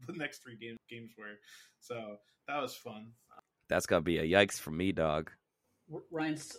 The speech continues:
Speaker 3: Ryan's second favorite team, Team Liquid.
Speaker 1: Yeah, then they lost, FlyQuest lost again to T S M yesterday, l-, knocking them out of the playoffs for good.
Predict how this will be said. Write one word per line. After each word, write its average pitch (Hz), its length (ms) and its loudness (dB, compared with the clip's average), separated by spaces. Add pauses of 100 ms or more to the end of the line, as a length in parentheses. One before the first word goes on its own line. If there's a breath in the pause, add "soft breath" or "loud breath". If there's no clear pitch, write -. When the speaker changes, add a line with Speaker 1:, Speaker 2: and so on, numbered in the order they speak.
Speaker 3:
Ryan's 170 280 2
second 160 300 0
favorite 151 300 2
team, 147 360 0 (340)
Team 139 160 -6
Liquid. 147 380 -6 (640)
Speaker 1:
Yeah, 104 260 -10
then 120 120 -8
they 127 60 -6
lost, 123 220 -8 (640)
FlyQuest 135 300 -4
lost 127 240 -8
again 143 360 -4 (400)
to - 100 -20
T 131 140 -8
S 123 140 -6
M 139 260 -2
yesterday, 131 640 -4 (140)
l-, 123 160 -16
knocking 117 280 -12
them 120 120 -10
out 113 100 -10
of 110 60 -10
the - 120 -20
playoffs 123 220 -6
for 117 100 -18
good. 208 300 -4